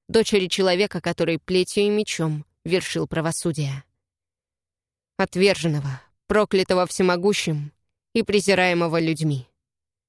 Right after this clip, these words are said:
Дочери свершителя и сестры свершителя. «Эй, паренек, проснись!»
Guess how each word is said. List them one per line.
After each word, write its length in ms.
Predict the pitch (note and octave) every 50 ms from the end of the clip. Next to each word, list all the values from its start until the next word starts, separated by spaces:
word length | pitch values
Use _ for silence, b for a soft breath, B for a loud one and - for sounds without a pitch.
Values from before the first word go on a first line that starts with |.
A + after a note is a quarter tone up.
| _ _ _ _ _ _ _ _ _ _ -
Дочери 380 | E3+ E3 F#3 F#3 - - F3 D#3+
свершителя 840 | - - - D3+ - - - F#3 F#3+ - G3+ G3 G3 G3 G3 G3 - _ _ _ _ _ _ _ _ _ _ _ _ _ _ _ _ _ _ _ -
и 100 | F3 F3
сестры 540 | - - - A#3 A3+ - - - D#3+ C#3+
свершителя. 840 | - - - E3 D3+ - - - D#3 - - E3 D#3 D#3 D3+ D3 C3+ _ _ _ _ _ _ _ _ _ _ _ _ _ _ _ _ _ _ _ _ _ _ _ _ _ _ _ _ _ _ _ _ _ _ -
«Эй, 480 | F3 F3+ G#3 B3+ C#4+ D4 D4+ C#4+ A3+ F3
паренек, 720 | G#3 G#3 G#3+ A#3 B3 C4+ D4+ E4 D#4 G3+ - - - _ _ _ _ _
проснись!» 720 | - G3 G#3+ A3+ - B3+ C#4 E4 F4+ E4 A#3 - - -